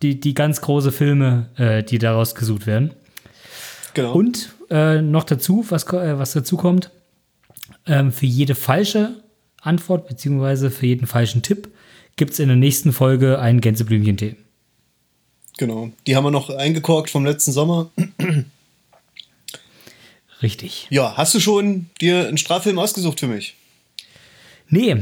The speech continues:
Speaker 1: äh, da hab ich mir aber überlegt, das lass ich, äh, die, die Zuschauer entscheiden.
Speaker 2: <laughs> Was?
Speaker 1: Be-, beziehungsweise die Zuhörer.
Speaker 2: Okay. Aber hoffentlich nicht die, die Zuhörer aus
Speaker 1: Ähm,
Speaker 2: San Marino, ne?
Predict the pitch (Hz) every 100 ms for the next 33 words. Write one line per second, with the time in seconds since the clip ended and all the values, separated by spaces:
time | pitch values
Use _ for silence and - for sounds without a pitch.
0 | 98 320 143 160 151 156 214 202 196 180
1 | 156 151 196 196 170 165 170 185 165 -
2 | - 151 151 147 147 143 143 139 139 135
3 | 143 123 254 240 175 127 117 104 107 98
4 | 98 226 240 - _ _ _ - - 131
5 | - - 135 175 156 139 135 - 214 160
6 | 117 104 135 131 135 139 _ _ _ _
7 | 143 135 156 185 156 170 170 160 - 165
8 | - 190 190 165 143 170 151 151 196 143
9 | 117 135